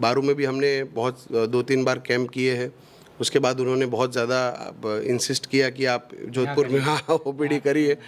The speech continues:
Speaker 1: तो जोधपुर में हम, अ, महीने में एक बार, अ, हर तीसरे शनिवार को ओपीडी करते हैं। जी।
Speaker 2: और अहमदाबाद का एड्रेस आपने बता दिया है। मैं हमारे जितने भी दर्शक हैं उनसे एक अपील जरूर करना चाहूँगा, बहुत ही महत्वपूर्ण बात है।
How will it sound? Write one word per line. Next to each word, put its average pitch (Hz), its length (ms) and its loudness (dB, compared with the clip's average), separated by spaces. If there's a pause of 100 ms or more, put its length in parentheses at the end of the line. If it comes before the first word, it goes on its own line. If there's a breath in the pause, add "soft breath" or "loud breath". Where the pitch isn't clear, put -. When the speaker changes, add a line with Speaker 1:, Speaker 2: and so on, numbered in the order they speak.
(280 loud breath)
Speaker 1:
तो 170 80 2
जोधपुर 156 380 2
में 180 140 0
हम, 214 340 -6
अ, 135 140 0
महीने 143 300 0
में 160 120 0
एक 151 180 -2
बार, 156 200 2
अ, 110 720 -4
हर 143 60 2
तीसरे 139 340 -2
शनिवार 127 400 0
को 185 240 0 (580 loud breath)
ओपीडी 123 260 2
करते 90 300 -6
हैं। 85 180 -6
जी। 104 100 -10
Speaker 2:
और 139 160 -4
अहमदाबाद 139 460 0
का 131 100 4
एड्रेस 143 240 0
आपने 123 200 0
बता 104 240 -2
दिया 98 200 -2
है। 123 140 -2
मैं 185 380 0
हमारे 156 240 0
जितने 160 280 -2
भी 196 120 0
दर्शक 175 340 -2
हैं 208 60 0
उनसे 190 180 -2
एक 190 100 -4
अपील 185 320 0
जरूर 165 200 0
करना 160 260 -2
चाहूँगा, 151 340 -6 (400 loud breath)
बहुत 151 200 2
ही 190 60 -2
महत्वपूर्ण 156 500 0
बात 165 260 0
है। 196 180 -14